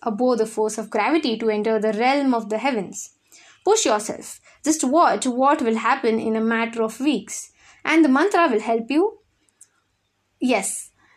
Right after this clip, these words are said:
Repeating the mantra I gave you along with the daily practice of seeing yourself as a hope to be will give you an enormous amount of support as you create the disciplined,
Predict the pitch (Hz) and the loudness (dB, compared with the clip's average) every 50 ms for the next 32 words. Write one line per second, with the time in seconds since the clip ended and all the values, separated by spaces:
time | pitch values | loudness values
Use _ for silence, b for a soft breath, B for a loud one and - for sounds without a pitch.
0 | _ _ - 240 262 262 381 466 494 571 480 349 277 247 247 294 349 349 330 262 | _ _ -4 -4 0 4 4 4 4 4 4 4 4 4 2 2 2 2 2 2
1 | 240 247 233 233 226 214 254 294 320 254 233 226 233 214 220 233 262 269 269 277 | 2 2 2 0 0 2 2 2 2 2 2 2 4 4 4 4 4 4 4 2
2 | 247 247 220 233 233 226 196 220 220 240 262 294 302 302 - - - - 262 254 | 2 0 2 0 0 2 2 2 2 4 4 4 2 2 0 -2 -4 -4 -4 -2
3 | - 277 262 - 226 226 - - 254 247 233 233 220 214 220 311 - 359 339 330 | -2 -4 -2 -2 -4 -4 -2 0 0 2 2 2 2 2 2 2 2 2 2 2
4 | 311 240 220 208 220 214 - - 269 302 302 - - 226 202 233 214 196 - 226 | 2 0 0 0 -2 -4 -2 0 0 0 0 -2 -4 -2 -2 -2 -2 -2 -4 -6
5 | B B B B B B B 269 285 269 233 285 370 392 277 247 220 226 233 220 | B B B B B B B 0 0 2 2 2 2 4 4 4 4 2 2 2
6 | - 240 233 220 226 240 254 285 349 392 403 403 - 302 277 269 277 285 269 285 | 0 0 0 0 2 2 2 4 4 4 2 2 2 2 2 2 2 2 0 0
7 | - - - 269 - 311 262 214 208 208 240 233 233 220 226 233 226 226 - 254 | -2 -4 -6 -2 0 0 2 2 2 2 2 2 2 0 0 -2 -2 -2 0 2
8 | 254 247 226 208 202 202 262 - 339 262 - 202 170 - - | 2 2 2 0 0 -2 0 0 -2 -2 -2 -6 -8 -8 -12